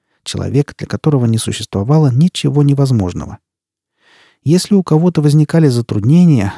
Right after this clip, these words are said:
заботы, проблемы, он шел к Кодрингеру и тут же получал на руки доказательства непорядочности и злоупотребления компаньонов или банковский кредит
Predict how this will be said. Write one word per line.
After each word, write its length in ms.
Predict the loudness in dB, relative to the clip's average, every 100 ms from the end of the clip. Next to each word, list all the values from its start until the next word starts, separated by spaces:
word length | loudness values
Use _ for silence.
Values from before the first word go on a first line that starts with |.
| -10
заботы, 580 | -6 -4 0 0 0 -4
проблемы, 640 | -4 -4 0 2 2 0 -4 _ _ 0
он 200 | 0 0
шел 260 | 0 -2
к 160 | -2 -6
Кодрингеру 720 | -2 -2 -2 -6 -6 -8 -10 _ _ _ _ _ _ -6
и 80 | -2
тут 200 | 0 -2
же 100 | -2
получал 440 | -2 -4 -2 -2
на 180 | 0 0
руки 260 | -2 -6
доказательства 680 | -8 -6 -4 -4 -6 -8 -6
непорядочности 840 | -4 -2 -2 -2 -4 -6 -8 -8 -8
и 80 | -4
злоупотребления 760 | -2 -4 -6 -8 -4 -2 -2
компаньонов 760 | -4 -8 -6 -2 0 2 2 -2 _ _ _ _
или 160 | -2 2
банковский 540 | 2 2 0 -4 -6
кредит 540 | -4 -4 -2 -4 -6